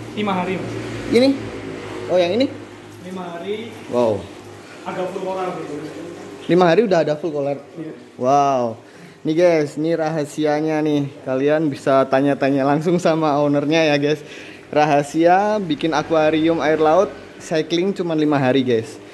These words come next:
Speaker 2: Dan sudah penuh koral. Kalian bisa lihat seperti ini ya. Ini cuman jalan cycling lima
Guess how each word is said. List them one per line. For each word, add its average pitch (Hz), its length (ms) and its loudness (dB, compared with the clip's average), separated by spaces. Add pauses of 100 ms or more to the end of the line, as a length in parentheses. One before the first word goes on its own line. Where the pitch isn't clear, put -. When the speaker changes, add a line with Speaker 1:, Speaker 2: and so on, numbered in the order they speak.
(260)
Speaker 2:
Dan 131 480 2
sudah 151 320 4
penuh 156 400 2
koral. 151 480 4 (720)
Kalian 135 240 -4
bisa 139 160 -2
lihat 143 160 4
seperti 139 400 -2
ini 147 160 2
ya. 165 160 0
Ini 160 400 0
cuman 147 480 2
jalan 147 480 2
cycling 156 480 -2
lima 156 240 0